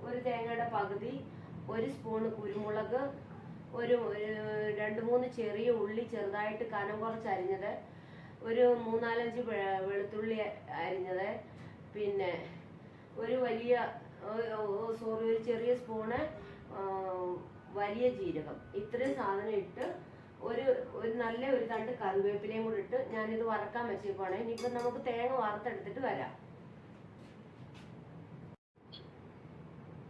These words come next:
ഇനി നമ്മളിപ്പോ തേങ്ങ നന്നായിട്ട് മൂത്ത് കിട്ടിയിട്ടുണ്ട്. ഇനി നമ്മള് ഈ തേങ്ങയിലേക്ക് മുളക് പൊടി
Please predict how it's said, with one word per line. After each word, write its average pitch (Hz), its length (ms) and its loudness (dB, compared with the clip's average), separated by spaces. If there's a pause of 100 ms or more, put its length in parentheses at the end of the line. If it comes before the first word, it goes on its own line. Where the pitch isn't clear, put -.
(420)
ഇനി 254 140 0 (100)
നമ്മളിപ്പോ 269 500 2
തേങ്ങ 247 480 2
നന്നായിട്ട് 247 580 0 (120)
മൂത്ത് 220 280 2 (100)
കിട്ടിയിട്ടുണ്ട്. 208 680 2 (720)
ഇനി 226 260 -2
നമ്മള് 220 380 2 (260)
ഈ 226 40 2 (180)
തേങ്ങയിലേക്ക് 220 920 0 (680)
മുളക് 214 360 2
പൊടി 240 180 2